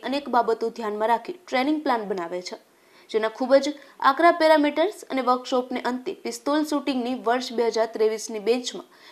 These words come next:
માત્ર ત્રણ કોચ આ ડિગ્રી મેળવી શક્યા હતા, જેમાં પોરબંદર જિલ્લા રાઇફલ શૂટિંગ એસોસિએશનના હેડ કોચ કે જેઓ સૌરાષ્ટ્રના કોચ તરીકે ચોવીસ વર્ષનો અનુભવ ધરાવે છે, તે રાણા દિવ્યરાજસિંહ બહાદુરસિંહની પસંદગી કરવામાં આવી છે.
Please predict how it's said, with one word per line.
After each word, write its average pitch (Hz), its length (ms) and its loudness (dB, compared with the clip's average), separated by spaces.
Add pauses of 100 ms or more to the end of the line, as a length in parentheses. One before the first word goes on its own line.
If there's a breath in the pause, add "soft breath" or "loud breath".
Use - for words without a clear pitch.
(100)
માત્ર 226 440 0
ત્રણ 320 340 6
કોચ - 360 -2 (200 loud breath)
આ - 120 -2
ડિગ્રી 285 380 4
મેળવી 202 280 0
શક્યા 196 300 -8
હતા, - 180 -12 (300)
જેમાં 220 280 -2
પોરબંદર 254 440 4
જિલ્લા 269 260 4
રાઇફલ 262 400 2
શૂટિંગ 262 360 -4 (100)
એસોસિએશનના 240 720 -2
હેડ 226 280 0
કોચ 233 280 0 (400 loud breath)
કે 277 100 0
જેઓ 294 240 6
સૌરાષ્ટ્રના 302 800 4
કોચ 277 320 0
તરીકે 262 400 0 (220)
ચોવીસ 226 320 0
વર્ષનો 254 460 0
અનુભવ 220 360 -2
ધરાવે 190 380 -6
છે, - 160 -8 (460 loud breath)
તે 247 140 2
રાણા 240 320 6
દિવ્યરાજસિંહ 285 800 4
બહાદુરસિંહની 240 800 0
પસંદગી 262 500 -6
કરવામાં 180 460 -2
આવી 185 200 -6
છે. - 80 -10